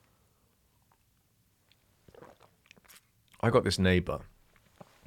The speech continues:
I'm gonna be careful what I say here because I don't wanna be liable for anything, um, if they went legal, legal with me. But, uh, <sighs>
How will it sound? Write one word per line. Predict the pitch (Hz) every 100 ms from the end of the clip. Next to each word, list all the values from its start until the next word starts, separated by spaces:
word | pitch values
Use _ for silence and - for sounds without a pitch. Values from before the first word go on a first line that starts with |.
| - _ _ _ _ -
I'm | 104
gonna | 117
be | 107
careful | 113 110 104
what | 87
I | 80
say | - 90
here | 80 76
because | 76 80 82 78 - - - - _ _ _ _ -
I | 92
don't | 90
wanna | 82
be | 80
liable | 82 82 80 82
for | -
anything, | 78 78 73 76 - _ _ _ _ _ _ _ - - - 85
um, | 78 76 78
if | 87
they | 85 80
went | 80 76
legal, | 82 82 87
legal | 82 87 78
with | 78 78
me. | 73 73 - - - - - - - _ _
But, | - 98
uh, | 101 101 95 92 - _ _ _ - - _ _ _ _ _ _ _ _ _ _
<sighs> | -